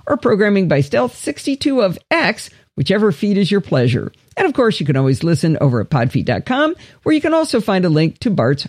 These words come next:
written tutorial all about the episode. I took on the challenge of creating a tutorial for my favorite mind mapping app,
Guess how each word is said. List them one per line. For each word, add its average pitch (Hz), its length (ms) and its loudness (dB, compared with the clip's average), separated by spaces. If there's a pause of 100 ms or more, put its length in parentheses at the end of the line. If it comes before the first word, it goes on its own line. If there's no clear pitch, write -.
(120)
written 285 260 0
tutorial 139 640 2 (300)
all 160 180 2
about 139 280 2
the 135 120 2
episode. - 600 -4 (1000)
I - 40 -12
took - 200 -8
on 359 160 2
the 220 80 2
challenge 214 460 0
of 143 140 0
creating 208 340 2
a 156 60 2
tutorial 165 640 0
for 151 180 -4
my 143 180 2
favorite 294 600 -2
mind 202 240 2
mapping 139 340 0
app, 120 240 -2